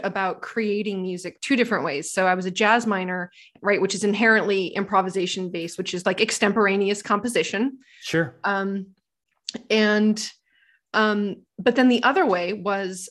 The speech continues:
Speaker 1: um, I was looking for a job, and it was, uh, I was just absolutely desperate, and I called up this composer I had worked for,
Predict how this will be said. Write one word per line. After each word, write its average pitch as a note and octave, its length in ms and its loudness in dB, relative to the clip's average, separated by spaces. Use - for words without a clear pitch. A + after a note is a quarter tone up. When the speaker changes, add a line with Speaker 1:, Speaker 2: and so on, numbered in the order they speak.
Speaker 1:
um, G3 240 0
I G3+ 80 2
was G3+ 100 0
looking G#3+ 240 2
for A3 160 2
a G#3 100 4
job, G#3+ 520 0
and G3 120 -4
it G3 140 -2
was, F#3+ 720 -4
uh, F#3 40 2
I F#3 260 4
was F#3+ 80 2
just F#3+ 200 -6
absolutely G#3+ 440 0
desperate, G3 440 0
and G3 120 -4
I F#3 40 -2
called G3 260 0
up G#3+ 100 -4
this G3 120 -8
composer F#3+ 480 -2
I F#3 80 0
had F3 160 -6
worked A3 260 -2
for, F3 420 -4